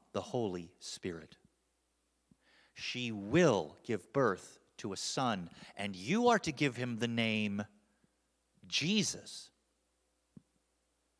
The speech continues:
because he will save his people from their sins." And all this took place to fulfill what the Lord had said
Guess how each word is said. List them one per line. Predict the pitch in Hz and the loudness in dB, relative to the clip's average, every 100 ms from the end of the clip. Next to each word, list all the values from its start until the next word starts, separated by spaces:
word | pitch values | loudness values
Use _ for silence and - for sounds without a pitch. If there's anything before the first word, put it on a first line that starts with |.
| _ _ _ | _ _ _
because | 98 95 - | -6 -6 -6
he | - 156 165 | -6 -4 -4
will | 92 | -6
save | - - 131 151 151 | -10 -6 -4 -4 -6
his | - 131 135 - _ | -6 -4 -4 -8 _
people | - 120 - 92 _ _ _ _ _ _ _ | -12 -12 -12 -18 _ _ _ _ _ _ _
from | 101 90 | -8 -6
their | 85 | -8
sins." | - 95 82 80 - - - - - 143 | -8 -10 -10 -14 -18 -20 -20 -18 -16 -6
And | 123 - _ - | -6 -6 _ 0
all | 170 220 226 | 4 6 4
this | 202 202 - | 4 2 0
took | 202 - - | -4 -4 -4
place | 175 156 135 - | 0 0 -2 -6
to | 139 | -6
fulfill | - 139 - 202 160 135 | -4 -6 0 2 4 2
what | 139 | 0
the | 131 | 0
Lord | 127 175 226 | 4 6 6
had | - 135 | 2 -6
said | - 139 135 | -2 0 0